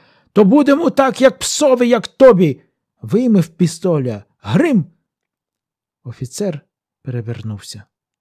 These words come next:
З усіх боків посипалися в єднорало кульки, прості самі. Єднорал ані мур-мур стиснув коня і втік, живий.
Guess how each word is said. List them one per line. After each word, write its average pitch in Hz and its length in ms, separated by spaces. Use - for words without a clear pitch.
З 131 180
усіх 185 480
боків 202 480
посипалися 165 840
в 147 40
єднорало 165 680
кульки, 151 680
прості 151 500
самі. 107 480
Єднорал 202 680
ані 208 360
мур-мур 196 840
стиснув - 800
коня 190 380
і 170 80
втік, 156 560
живий. 151 840